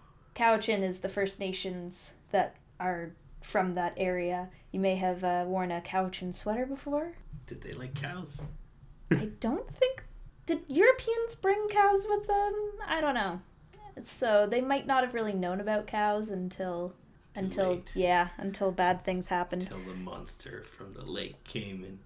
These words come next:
Speaker 2: <laughs> real monsters, people.
Speaker 1: Yeah.
Speaker 2: <laughs>
Speaker 1: Real monsters are people.
Speaker 2: <laughs>
Speaker 1: Okay, so the first reported sighting of this creature in Lake Okanagan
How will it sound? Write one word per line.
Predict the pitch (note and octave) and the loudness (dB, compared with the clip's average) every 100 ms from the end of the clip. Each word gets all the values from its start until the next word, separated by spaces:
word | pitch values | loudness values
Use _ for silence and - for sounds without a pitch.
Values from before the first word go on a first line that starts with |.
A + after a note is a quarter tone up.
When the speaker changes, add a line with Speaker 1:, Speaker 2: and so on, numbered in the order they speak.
| - | -4
Speaker 2:
<laughs> | - C#3 G3 F#3 A3+ - - G3+ - - - - - | 0 12 12 12 12 8 8 8 8 2 -6 -6 2
real | C#3 F3+ G3+ | 10 12 12
monsters, | C#3 A2+ A2 - G2+ F#2 | 12 8 4 -2 -2 0
people. | B2 - A#2 A2 - - | 0 0 -2 -4 -4 0
Speaker 1:
Yeah. | G3 - - - | 2 4 4 6
Speaker 2:
<laughs> | F3 F#3 F#3+ - - - - - | 8 10 10 8 -2 -2 -10 -2
Speaker 1:
Real | G3+ | 2
monsters | G3+ F#3+ - F3+ G#3+ | 2 0 -2 -6 -6
are | G#3+ | -6
people. | - - - - - - - F#3+ G3 | -6 -8 -8 -10 -12 -8 2 8 12
Speaker 2:
<laughs> | G3 F#3+ - - - - - | 12 12 6 0 -2 -10 6
Speaker 1:
Okay, | B3 C4 C#4 F#3+ | 10 12 10 8
so | - A#3+ | 8 4
the | A3 | 4
first | E4+ G4 F4+ | 4 4 4
reported | D#4+ D4 C#4 | 6 6 6
sighting | - B3 A3 A3+ A3 | 4 6 6 4 2
of | - G3 F#3+ F#3+ F#3+ | 4 6 6 4 0
this | - G#3+ - - - | 0 2 0 -4 -4
creature | - C#4+ B3 - G3+ B3+ C#4+ - - | 2 4 4 4 4 2 -2 -12 -4
in | G3 F#3+ F#3+ F#3+ - | 0 2 2 0 2
Lake | G3 G3 | 2 2
Okanagan | F#3+ F#3+ F3 F3+ F3+ F3+ | 0 0 0 0 -2 -4